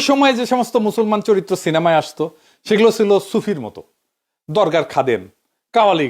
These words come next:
গায়, দোয়া করে, শান্তি আর প্রেম শেখায়। এইটাই ছিল রাষ্ট্রীয় ন্যারেটিভ। মুসলমান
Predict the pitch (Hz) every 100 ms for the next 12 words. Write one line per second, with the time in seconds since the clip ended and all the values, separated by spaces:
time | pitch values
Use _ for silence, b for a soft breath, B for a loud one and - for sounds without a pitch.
0 | 123 104 92 _ 135 190 175 139 113 82
1 | _ _ _ _ - - 196 175 175 165
2 | 165 165 139 123 110 92 - _ _ _
3 | _ - 247 240 254 226 214 240 220 196
4 | - 165 139 123 104 90 _ _ _ _
5 | 151 196 247 226